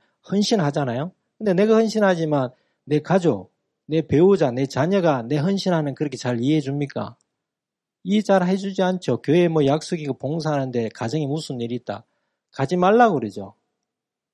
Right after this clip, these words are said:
그런 경우도 많아요. 근데 이,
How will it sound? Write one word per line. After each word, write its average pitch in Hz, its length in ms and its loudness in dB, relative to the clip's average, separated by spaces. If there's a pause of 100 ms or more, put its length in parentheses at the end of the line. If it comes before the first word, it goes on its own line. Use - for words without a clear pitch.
(160)
그런 226 260 2
경우도 139 300 2
많아요. 104 440 -10 (840)
근데 190 540 4 (600)
이, 196 420 4